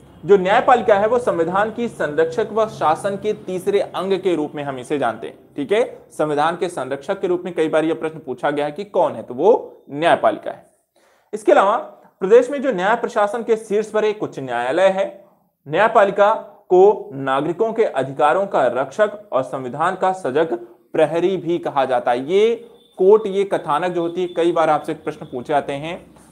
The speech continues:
तो यहाँ पे दोनों ही चीजों के बारे में, पहला कि नागरिकों के अधिकारों का रक्षक न्यायपालिका और संविधान के सजग प्रहरी आपकी न्यायपालिका है।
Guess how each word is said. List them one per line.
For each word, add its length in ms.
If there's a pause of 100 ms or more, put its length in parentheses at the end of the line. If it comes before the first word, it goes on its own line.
तो 60
यहाँ 240
पे 120
दोनों 340
ही 60
चीजों 300
के 60
बारे 200
में, 200
पहला 340 (480)
कि 100
नागरिकों 480
के 100
अधिकारों 600
का 140
रक्षक 420 (540)
न्यायपालिका 540 (420)
और 600
संविधान 640
के 200
सजग 400
प्रहरी 640
आपकी 580
न्यायपालिका 600
है। 180